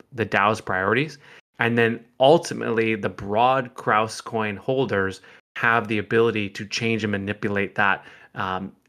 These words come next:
at a, at a high level. And so I think that that's sort of how the structure will work. And so I suspect in this governance two point oh world, we're gonna have a very, very thoughtful and quite elaborate governance structure.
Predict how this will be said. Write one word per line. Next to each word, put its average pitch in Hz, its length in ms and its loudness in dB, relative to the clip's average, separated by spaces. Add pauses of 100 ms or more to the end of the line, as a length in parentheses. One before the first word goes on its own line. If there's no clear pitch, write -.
(240)
at 110 120 4
a, 104 80 2
at 104 100 2
a 95 40 2
high 107 220 2
level. 98 500 -2
And 110 100 -8
so 110 300 2
I 131 160 4
think 139 240 2
that 113 160 2
that's 113 260 2
sort 117 300 4
of 117 80 4
how 107 140 2
the 101 100 -2
structure 107 360 -2
will 95 100 -2
work. 101 260 -2
And 101 100 -16
so 98 280 -6
I 113 100 0
suspect 107 480 -4
in 107 100 -10
this 98 140 -6
governance 104 400 -2
two 110 140 -6
point 98 220 -4
oh 98 100 0
world, 95 340 0 (380)
we're 107 80 0
gonna 107 140 2
have 101 100 0
a 104 60 2
very, 104 500 4 (180)
very 107 320 2
thoughtful 104 540 -2
and 107 240 -8
quite 151 180 2
elaborate 104 720 0
governance 110 340 0
structure. 143 520 -2